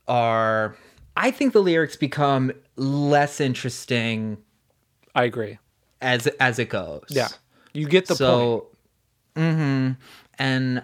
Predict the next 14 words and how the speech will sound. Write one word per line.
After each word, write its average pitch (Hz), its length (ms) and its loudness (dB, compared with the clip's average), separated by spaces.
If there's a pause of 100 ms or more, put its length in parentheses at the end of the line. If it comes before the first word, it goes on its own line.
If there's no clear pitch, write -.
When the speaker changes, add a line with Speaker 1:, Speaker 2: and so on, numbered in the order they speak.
Speaker 1:
I 131 120 0
think 135 440 -6 (200)
it, 147 200 -4
he 170 260 -6
turns 190 480 0
it 226 120 0
into 123 760 0 (300)
a 117 100 -2
nice 107 600 -6 (160)
wife 110 400 0
guy 110 500 -2 (300)
thing. 95 400 -6
Speaker 2:
Mm-hmm. - 1500 -8
Speaker 1:
Um, 104 560 -6